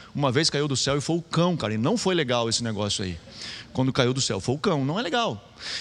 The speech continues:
Então, assim, para de tentar esperar cair do céu, mano. A sua cruz é sua. Para de tentar evitar agarrar a su-, a sua cruz, ela é sua. Então agarre a sua cruz e comece a viver aquilo que Deus te chamou pra viver. "Cara, mas é pesado, bora lá, carrega a cruz."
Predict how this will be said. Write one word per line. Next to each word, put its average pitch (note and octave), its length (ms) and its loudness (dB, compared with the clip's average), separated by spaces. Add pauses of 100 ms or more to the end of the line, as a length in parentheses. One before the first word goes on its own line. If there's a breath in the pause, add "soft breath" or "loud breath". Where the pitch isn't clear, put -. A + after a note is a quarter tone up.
(160 loud breath)
Então, A#3+ 200 4
assim, C4 260 4
para D4 380 0
de A3+ 100 -4
tentar B3+ 200 0
esperar A#3+ 280 0
cair A#3 160 -2
do G#3+ 100 0
céu, G#3 260 0
mano. B2 280 -2 (140)
A E3 100 2
sua A3+ 180 0
cruz A3 220 0
é B3+ 60 2
sua. G#3 360 -2 (540 loud breath)
Para C#4 180 6
de G#3 80 0
tentar C4+ 280 4
evitar A3 320 2
agarrar A#3+ 260 4
a A3+ 40 4
su-, - 160 0
a G3 100 0
sua A#3 180 2
cruz, A3+ 240 2
ela C4 120 4
é - 20 2
sua. C4 360 2 (680 loud breath)
Então C#4 220 4
agarre C4 440 6
a A3 40 6
sua F#3 220 4
cruz A#3 300 2
e B3+ 60 2
comece C4+ 500 4
a C#4 40 4
viver A#3 280 4
aquilo C#4 280 2
que C4+ 100 0
Deus A3+ 600 0
te D4 120 4
chamou B3 280 6
pra C4+ 140 2
viver. C4 420 4 (300 loud breath)
"Cara, C#4 240 6
mas A3+ 240 4
é C4+ 80 6
pesado, C4+ 540 2
bora B3+ 220 4
lá, D4 260 4
carrega A#3+ 320 2
a - 20 2
cruz." D4 500 0